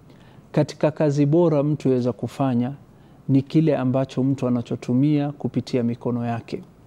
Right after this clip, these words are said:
Naam, waumini wanapaswa wanapokuwa ni wenye kuishi hapa duniani wasiwe ni mzigo kwa wengine, bali wafuate njia ya mitume na wale kutoka jasho lao.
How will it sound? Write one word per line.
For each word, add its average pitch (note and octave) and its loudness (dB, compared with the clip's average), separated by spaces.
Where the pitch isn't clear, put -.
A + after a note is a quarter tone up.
Naam, C3 0
waumini D#3+ 4
wanapaswa C3+ 0
wanapokuwa C3+ 0
ni C3 0
wenye B2 0
kuishi C3+ 0
hapa C3+ -4
duniani B2 0
wasiwe D#3 2
ni C#3 2
mzigo C3 2
kwa A#2+ -2
wengine, C3+ 2
bali C#3 4
wafuate C#3+ 0
njia C3+ 2
ya B2 -2
mitume C#3 0
na B2+ 2
wale C3+ 2
kutoka C3 -2
jasho A2+ -4
lao. A#2 -4